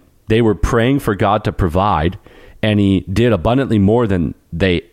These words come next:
ever imagined. And they increase their giving through the roof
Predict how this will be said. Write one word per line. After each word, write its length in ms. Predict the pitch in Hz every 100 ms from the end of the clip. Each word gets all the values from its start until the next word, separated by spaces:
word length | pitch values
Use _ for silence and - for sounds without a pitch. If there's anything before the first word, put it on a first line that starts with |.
| -
ever 240 | 110 92
imagined. 720 | 80 80 104 131 - 76 82 95 - - - _ _
And 460 | 110 107 104 95 92
they 200 | 98 110
increase 640 | 110 127 151 - 131 127 -
their 160 | 107
giving 360 | 87 104 113 101
through 220 | 87 110
the 120 | 92
roof 540 | 78 85 131 95 -